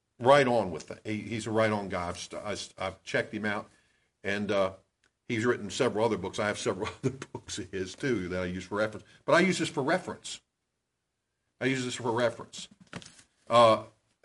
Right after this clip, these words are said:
how many of you remember, remember, remember talking about, talking about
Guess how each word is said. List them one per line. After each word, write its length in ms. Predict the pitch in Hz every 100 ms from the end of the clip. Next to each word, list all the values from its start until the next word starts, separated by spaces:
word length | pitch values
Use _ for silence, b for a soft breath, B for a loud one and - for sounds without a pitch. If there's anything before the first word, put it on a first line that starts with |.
| 92
how 180 | 123 185
many 200 | 190 185
of 100 | 160
you 100 | 147
remember, 380 | 143 151 151 -
remember, 280 | 135 151 143
remember 320 | 143 139 131
talking 360 | 113 151 143 127
about, 400 | 120 135 123 - - _ _ _ _ _ _ _ _
talking 340 | - 143 135 127
about 400 | 123 127 110